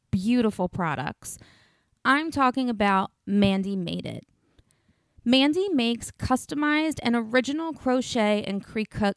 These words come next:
goods. They are the perfect, unique, one-of-a-kind gift for literally anyone in your life. And she makes incredible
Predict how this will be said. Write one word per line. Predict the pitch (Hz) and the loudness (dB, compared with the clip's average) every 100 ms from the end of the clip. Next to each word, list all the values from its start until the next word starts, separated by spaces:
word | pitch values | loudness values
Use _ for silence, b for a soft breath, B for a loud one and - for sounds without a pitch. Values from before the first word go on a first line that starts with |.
| _ | _
goods. | 165 143 - - - _ _ _ _ _ _ - | -8 -8 -10 -12 -14 _ _ _ _ _ _ 2
They | 294 | 2
are | 269 247 247 220 | 4 2 0 -4
the | 254 233 - | -6 -6 -4
perfect, | - - 311 277 339 349 - | -4 0 -2 -2 -6 -6 -8
unique, | - 247 254 247 269 247 - - | -2 2 4 4 0 -6 -14 -16
one-of-a-kind | 214 208 254 269 269 285 - 240 233 226 | -8 0 2 2 -2 -4 -2 -2 -2 -2
gift | 185 185 - - - b b | -2 -2 -4 -14 -20 b b
for | - 233 220 214 - _ - | 2 6 8 6 0 _ -6
literally | 240 320 349 359 - - | -2 0 2 0 -2 -2
anyone | 240 220 190 165 165 | 0 0 0 -2 -4
in | 160 160 | -6 -6
your | 139 | -6
life. | 151 - - - - - _ _ _ _ _ _ _ - | -6 -6 -8 -14 -20 -20 _ _ _ _ _ _ _ 4
And | 294 294 302 277 - _ _ _ | 6 6 0 -4 -10 _ _ _
she | - 277 | -6 0
makes | 262 247 - | 2 2 -2
incredible | 254 247 - - 240 254 247 220 214 196 190 | -8 -6 -4 -4 2 4 4 0 0 0 -2